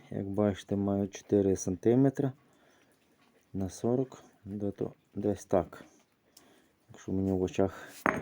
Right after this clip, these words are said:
не змінює. Ну, має вона функцію, е, втім, якщо у вас так вимкнуло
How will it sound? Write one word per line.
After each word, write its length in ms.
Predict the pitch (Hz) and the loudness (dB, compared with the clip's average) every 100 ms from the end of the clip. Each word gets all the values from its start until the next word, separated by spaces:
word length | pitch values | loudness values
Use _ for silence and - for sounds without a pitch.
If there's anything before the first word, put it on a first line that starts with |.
| - - - 95 | -4 -6 -4 -2
не 140 | 98 95 | -2 0
змінює. 520 | 95 95 92 90 90 - - | 2 2 2 2 0 -4 -12
Ну, 380 | 101 101 127 131 - _ _ - - - - _ _ - | -6 -2 -2 -2 -6 _ _ -20 -20 -20 -20 _ _ -2
має 380 | 110 107 101 107 | 4 8 8 8
вона 340 | 101 104 104 | 8 6 4
функцію, 760 | - 120 107 - 104 98 95 95 - - - - | 4 6 6 4 6 6 6 2 -8 -8 -8 -6
е, 400 | 104 98 95 90 - _ _ _ - - - - - _ - - _ _ _ _ _ _ _ _ - 82 - 76 | -2 0 0 -2 -8 _ _ _ -20 -20 -20 -20 -20 _ -20 -20 _ _ _ _ _ _ _ _ -16 -12 -10 -12
втім, 340 | 76 - 113 104 | -6 4 8 8
якщо 280 | 98 - | 6 6
у 40 | 107 | 6
вас 420 | 104 - - - - | 6 2 -6 -8 -8
так 160 | 110 107 | 0 2
вимкнуло 840 | 104 101 101 113 101 - 92 92 | 4 6 8 8 8 4 2 2